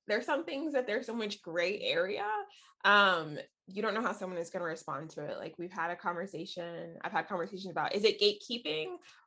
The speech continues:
or, um, is this cultural appropriation or, like, what is going on here? Like, um, and depending on your perspective, you feel a way about some things, and someone else who might be, you know,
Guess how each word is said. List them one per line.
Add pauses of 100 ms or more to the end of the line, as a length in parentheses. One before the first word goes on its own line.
or,
um,
is
this
cultural
appropriation
or,
like,
what
is
going
on
here?
Like, (380)
um, (140)
and
depending
on
your
perspective,
you
feel
a
way
about
some
things,
and
someone
else
who
might
be,
you
know,